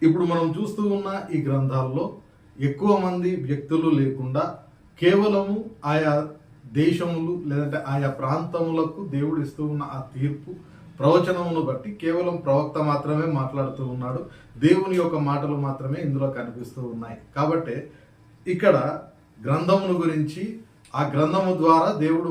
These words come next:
మనకు నేర్పిస్తున్న విషయాలను గురించి మనం ఇప్పుడు ధ్యానం చేస్తూ వస్తున్నాం. నహూము గ్రంథంలో కూడా ఆ విధంగానే మనము జ్ఞాపకం చేసుకున్నాం. ఈరోజు హబక్కూకు గ్రంథమును మనము జ్ఞాపకం చేసుకుంటే, ఇది,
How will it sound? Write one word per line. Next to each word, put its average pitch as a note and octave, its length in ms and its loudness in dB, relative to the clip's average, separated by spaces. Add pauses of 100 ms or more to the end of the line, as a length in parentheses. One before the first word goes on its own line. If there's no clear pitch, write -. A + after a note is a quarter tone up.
(120)
మనకు F3 320 0
నేర్పిస్తున్న D#3+ 520 -2 (100)
విషయాలను C#3 520 0
గురించి B2+ 300 -6 (120)
మనం D#3 220 -2
ఇప్పుడు B2+ 220 -8 (480)
ధ్యానం B2+ 280 -2 (100)
చేస్తూ B2 240 -8 (120)
వస్తున్నాం. B2 380 -8 (300)
నహూము D#3 260 0 (100)
గ్రంథంలో C#3 420 2 (100)
కూడా D#3+ 140 -2 (160)
ఆ - 20 0 (100)
విధంగానే C3 420 -6 (100)
మనము B2 240 -8 (460)
జ్ఞాపకం A#2+ 400 -8 (120)
చేసుకున్నాం. G#2+ 420 -8 (440)
ఈరోజు G3 380 2 (480)
హబక్కూకు G#3 580 0
గ్రంథమును D#3 480 2 (120)
మనము D3 260 0 (1040)
జ్ఞాపకం C3+ 400 0 (120)
చేసుకుంటే, A2+ 440 -12 (720)
ఇది, F#3+ 200 2